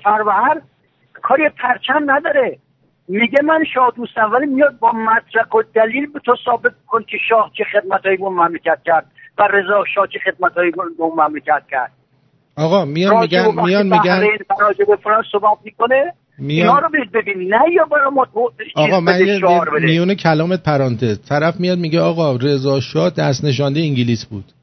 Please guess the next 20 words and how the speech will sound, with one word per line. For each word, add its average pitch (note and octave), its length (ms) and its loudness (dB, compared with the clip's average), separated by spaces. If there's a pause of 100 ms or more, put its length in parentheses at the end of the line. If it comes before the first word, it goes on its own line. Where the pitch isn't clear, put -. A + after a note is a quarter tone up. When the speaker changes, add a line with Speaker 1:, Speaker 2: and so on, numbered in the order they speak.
(100)
Speaker 2:
خب E3 280 0 (1000)
آقا F3 220 2
من F#3 280 0 (100)
دستای F3 600 0
انگلیس E3+ 400 -2
رو G3+ 60 2
میبوسم، F#3+ 500 0
اگه D#3 160 -2
یه F3 180 0
دونه G3 200 0
دست D#3+ 400 0
نشانده D3 440 -2
دیگه D#3+ 220 -4
مثل E3 340 -2
رضا C3+ 220 0
شاه D3 200 -2
واسه C#3+ 220 -2
ما C#3+ 80 -2
پیدا A#2 340 0
بکنن. F#2+ 400 -8